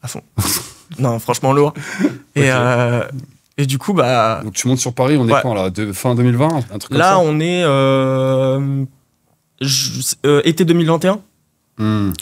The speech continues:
Speaker 2: ok.
Speaker 1: Été deux mille vingt et un, quelque chose comme ça. Et, euh, et du coup, bah, je pars à quatre heures du matin.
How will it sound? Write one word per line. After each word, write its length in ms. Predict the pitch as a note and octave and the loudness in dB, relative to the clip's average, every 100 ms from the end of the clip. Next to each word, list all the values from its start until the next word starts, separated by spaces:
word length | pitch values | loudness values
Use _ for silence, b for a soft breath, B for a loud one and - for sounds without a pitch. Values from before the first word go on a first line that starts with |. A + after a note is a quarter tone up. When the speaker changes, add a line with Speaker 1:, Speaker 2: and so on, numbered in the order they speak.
| - | -8
Speaker 2:
ok. 160 | F#2 F#2 D#2+ _ - - | -6 -8 -8 _ -12 -6
Speaker 1:
Été 200 | C#3+ D#3 | -2 0
deux 100 | C#3+ | 0
mille 180 | D3 C#3 | -2 -2
vingt 180 | C#3 D3+ | -2 0
et 40 | |
un, 100 | D#3+ | 0
quelque 140 | D#3 D3 | -2 -8
chose 120 | C#3+ | -6
comme 140 | C#3 C#3+ | -4 -4
ça. 240 | D#3+ F#3+ _ _ _ _ _ _ _ - | -4 -8 _ _ _ _ _ _ _ 0
Et, 180 | C#3+ C#3 | 2 4
euh, 1300 | C3 C3 C3 C3 C3 B2+ B2+ B2+ A2+ A#2+ - - - _ - | 4 2 0 -2 -4 -4 -6 -6 -8 -8 -10 -12 -16 _ -12
et 40 | |
du 100 | C3+ | -8
coup, 120 | - D#3+ | 0 2
bah, 300 | C3 B2+ C3 | 4 4 2
je 100 | - | 0
pars 260 | C#3 A#2 | 0 0
à 40 | C3+ | 0
quatre 200 | C#3 C3+ | -4 -2
heures 60 | |
du 60 | C3+ | 0
matin. 380 | B2+ C3 C3+ | 0 -2 -4